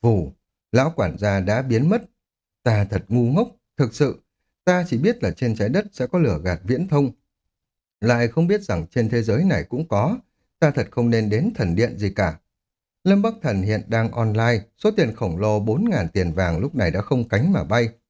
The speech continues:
Cảm giác an toàn của Lâm Bắc Thần lập tức bị đánh vỡ tan thành từng mảnh. Một trăm mười đồng tiền vàng còn lại này,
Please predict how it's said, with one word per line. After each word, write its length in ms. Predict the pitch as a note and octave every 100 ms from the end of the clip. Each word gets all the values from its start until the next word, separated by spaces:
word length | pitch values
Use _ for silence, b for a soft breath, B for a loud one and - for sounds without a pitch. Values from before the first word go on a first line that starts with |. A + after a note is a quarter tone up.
| _ _ _ -
Cảm 180 | C3 C3+
giác 200 | A3+ -
an 160 | F#3+ F#3
toàn 220 | B2 G2
của 100 | -
Lâm 200 | C3+ D#3
Bắc 100 | F#3+ -
Thần 200 | B2 D#2+
lập 160 | F2+ -
tức 200 | G#3 G#3
bị 120 | B2+
đánh 240 | E2 G2+ B2
vỡ 180 | C#3 E3+
tan 240 | C#3+ B2+ A2
thành 140 | F2
từng 180 | G#2+ E2+
mảnh. 200 | F#2+ F#2+ - _ _ _ _ _ _ _ _ _ _ _ C#3
Một 160 | C#3 F#3
trăm 200 | F#3 D#3+
mười 160 | B2
đồng 180 | A2+ A2+
tiền 200 | A2 G2+
vàng 220 | G#2+ G2+
còn 200 | G#2 G#2
lại 180 | G2+ G2+
này, 260 | G2 G2